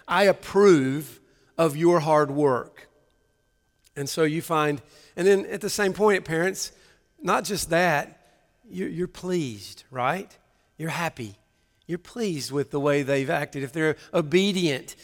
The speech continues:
in some way over a period of time, and you know it's hard for them to be obedient <clears throat> in a sacrificial way, you're pleased with them. Well, in the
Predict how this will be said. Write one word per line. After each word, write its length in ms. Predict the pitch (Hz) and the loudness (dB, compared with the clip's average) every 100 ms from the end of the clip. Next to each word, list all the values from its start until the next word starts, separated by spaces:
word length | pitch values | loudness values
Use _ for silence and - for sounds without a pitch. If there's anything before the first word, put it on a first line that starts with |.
| - | -10
in 140 | 165 165 | -6 -4
some 260 | - 165 | -2 0
way 360 | 156 151 143 135 | 2 4 4 4
over 220 | 147 147 | 4 2
a 40 | |
period 220 | 151 160 151 | -2 -2 -4
of 60 | |
time, 260 | 156 156 147 | 0 0 0
and 80 | 143 | 0
you 80 | |
know 100 | 151 | 0
it's 120 | 156 - | -2 -2
hard 420 | 160 160 165 165 | 2 6 6 4
for 100 | 165 | -4
them 160 | 151 147 | -6 -4
to 60 | |
be 160 | 135 139 | -4 -4
obedient 520 | 131 135 127 120 - _ - | -2 -4 -4 -6 -12 _ -20
<clears throat> 200 | - - | -20 -8
in 320 | - 180 185 | -6 -4 -2
a 80 | 160 | -2
sacrificial 680 | - 170 160 165 170 - 160 | 4 4 4 -4 -6 -2 2
way, 260 | 151 135 117 - - _ | 4 4 0 -10 -20 _
you're 140 | 190 208 | -10 -10
pleased 560 | - 240 247 190 127 | -10 -8 -6 -6 -6
with 220 | 131 127 | -6 -6
them. 340 | - 117 101 92 _ _ - | -6 -8 -8 -16 _ _ -4
Well, 140 | 190 | 0
in 180 | 208 190 | 0 0
the 140 | 175 | -4